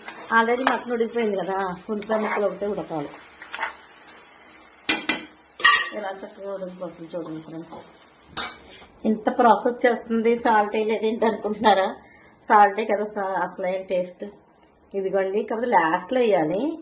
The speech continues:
ఎప్పుడైనా సరే మటన్ లాస్ట్లో వేస్తేనే సూపర్ టేస్ట్ వస్తది. టేస్ట్ వస్తది, బాగుంటది. చాలా చాలా టేస్టీగా ఉంటది, సూపర్గా ఉంటది.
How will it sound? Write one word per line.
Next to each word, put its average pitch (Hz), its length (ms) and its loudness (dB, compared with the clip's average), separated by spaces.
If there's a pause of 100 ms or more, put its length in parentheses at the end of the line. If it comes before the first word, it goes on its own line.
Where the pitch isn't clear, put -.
ఎప్పుడైనా 214 540 -2
సరే 202 240 -2
మటన్ 196 520 -2
లాస్ట్లో 180 540 2
వేస్తేనే 196 480 -4 (420)
సూపర్ 196 440 2
టేస్ట్ 180 340 0
వస్తది. 185 540 -4
టేస్ట్ 202 340 0
వస్తది, 226 420 -4
బాగుంటది. 185 680 -2 (640)
చాలా 190 280 2
చాలా 202 140 0
టేస్టీగా 185 480 -4
ఉంటది, 170 300 -6
సూపర్గా 180 520 0
ఉంటది. 175 420 -4